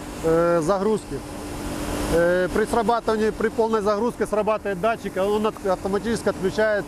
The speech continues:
подачу. Он автоматически от-, от-, отключает шнек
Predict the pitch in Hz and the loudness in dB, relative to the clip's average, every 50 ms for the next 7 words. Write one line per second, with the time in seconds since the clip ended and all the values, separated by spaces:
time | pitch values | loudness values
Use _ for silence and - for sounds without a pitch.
0 | - - - 185 175 170 208 208 202 - 190 185 170 139 - - - - - - | -6 -4 -2 -2 2 2 0 0 0 -2 0 0 0 0 -4 -8 -10 -10 -10 -10
1 | - - - - - - - - - - - - - - - - - - - - | -8 -8 -8 -8 -8 -8 -6 -6 -6 -6 -4 -4 -4 -4 -2 -2 -2 0 0 2
2 | - 190 214 214 - - 208 196 208 190 247 247 214 - 208 190 - 185 190 185 | 2 4 2 2 2 0 0 0 2 2 2 2 2 2 0 0 2 2 0 2
3 | 160 190 - - 208 185 - - 226 226 220 196 - - - 208 226 240 | 2 0 0 0 -2 -2 0 2 2 2 2 0 -2 -2 0 2 2 0